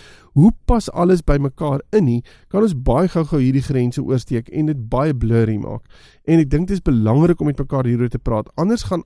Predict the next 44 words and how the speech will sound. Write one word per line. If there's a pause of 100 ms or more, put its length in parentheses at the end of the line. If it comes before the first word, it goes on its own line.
alles
net
een (320)
groot
mengelmoes
van
goed
wees
waar
binne
in
ons (300)
op
'n
manier (100)
probeer (380)
duidelikheid
kry
en
dit
gaan
nie
noodwendig
werk
nie. (540)
Ehm, (260)
ook
ten
opsigte
van
konflik,
nê? (300)
Hoe
hanteer
ons
konflik
en
wat
gaan
ons
met
konflik
maak
en